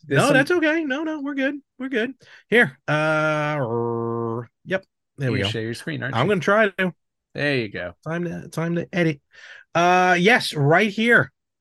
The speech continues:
Speaker 2: I think you can see it, right?
Speaker 1: I can see it very
Speaker 2: Sure.
Speaker 1: clearly.
Speaker 2: I mean, the Duke Nukem Evercade versus,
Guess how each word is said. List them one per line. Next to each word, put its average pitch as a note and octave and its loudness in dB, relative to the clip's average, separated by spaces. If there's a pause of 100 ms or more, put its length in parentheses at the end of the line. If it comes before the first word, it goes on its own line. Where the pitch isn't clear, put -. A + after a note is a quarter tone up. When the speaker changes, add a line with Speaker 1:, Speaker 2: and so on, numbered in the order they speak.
(500)
Speaker 2:
I C3+ -4
think G#3 2
you F3 -2
can A2 -4
see A2+ 0
it, - 0
right? F3 -2 (320)
Speaker 1:
I A#2 -4
can B2+ -8
see D3+ -4
it E3 -2 (200)
very B2+ 2
Speaker 2:
Sure. F3+ 2
Speaker 1:
clearly. B2+ 0 (520)
Speaker 2:
I F3+ 4
mean, G3+ 2
the F#3 6
Duke E3+ 0
Nukem A3 0 (100)
Evercade G3 -4
versus, D#3 -4